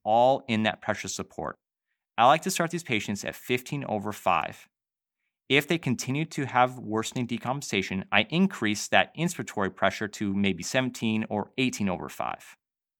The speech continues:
Most importantly, continue providing inline nebulization with a beta two agonist in the ipratropium. Non-invasive positive pressure ventilation only allows us to temporarily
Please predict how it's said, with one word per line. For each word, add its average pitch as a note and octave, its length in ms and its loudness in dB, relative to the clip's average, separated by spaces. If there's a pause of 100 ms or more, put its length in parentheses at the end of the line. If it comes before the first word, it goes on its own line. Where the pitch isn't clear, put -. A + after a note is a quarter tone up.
(600)
Most B2 400 2
importantly, A#2+ 480 0
continue B2 600 -4
providing A2+ 480 4 (120)
inline A#2+ 400 2
nebulization G2 800 0
with E2+ 100 -8
a F2 60 -8
beta G#2 320 2
two - 160 -6
agonist G2+ 460 2
in G2+ 100 -2
the F#2+ 80 -2
ipratropium. - 800 -6 (880)
Non-invasive C3+ 800 2
positive G#2+ 340 2
pressure B2+ 300 -2
ventilation C3+ 560 -2 (220)
only C3 340 0
allows A#2+ 400 4
us F#2+ 120 -6
to - 120 -8
temporarily A2+ 1000 -2